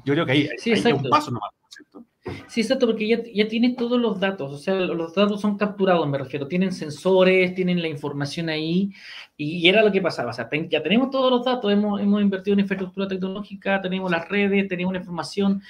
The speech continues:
Speaker 2: ok, estamos ut-, utilizando las técnicas actuales para resolver, por ejemplo, lo, la planificación de actividades, pero, oye, se están demorando mucho, no nos sirve,
Speaker 1: Exacto.
Speaker 2: entonces, este, tenemos los,
Speaker 1: Verdad.
Speaker 2: ¿qué hacemos? Bueno, y ahí se fueron buscando el,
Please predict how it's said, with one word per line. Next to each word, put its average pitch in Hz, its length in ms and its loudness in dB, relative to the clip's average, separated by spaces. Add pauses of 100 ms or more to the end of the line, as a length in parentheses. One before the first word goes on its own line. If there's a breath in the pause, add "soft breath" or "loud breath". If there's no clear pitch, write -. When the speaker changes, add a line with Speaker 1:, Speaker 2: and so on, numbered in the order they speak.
(320 loud breath)
Speaker 2:
ok, 147 220 -10
estamos 185 720 0
ut-, 170 320 -14
utilizando 175 460 -6
las 175 160 -4
técnicas 190 360 -2
actuales 170 520 -2
para 175 200 -2
resolver, 156 440 -4
por - 80 -18
ejemplo, 175 260 -8
lo, 160 180 -8
la 147 140 -14
planificación 143 640 -8
de 165 60 -2
actividades, 156 680 -4
pero, 143 480 -8
oye, 170 160 -6
se 143 80 -12
están 180 200 0
demorando 160 340 0
mucho, 160 320 -4
no 156 80 -4
nos 185 160 0
sirve, 214 220 -6
Speaker 1:
Exacto. 147 180 -2
Speaker 2:
entonces, 180 420 -4 (280 loud breath)
este, - 220 -20 (200)
tenemos 214 280 2
los, 185 200 2
Speaker 1:
Verdad. 131 160 0
Speaker 2:
¿qué - 80 6
hacemos? 175 420 2
Bueno, 170 220 -4
y 160 80 -6
ahí 165 180 2
se 190 120 -2
fueron 185 340 0
buscando 175 540 -2 (440 loud breath)
el, 147 380 -2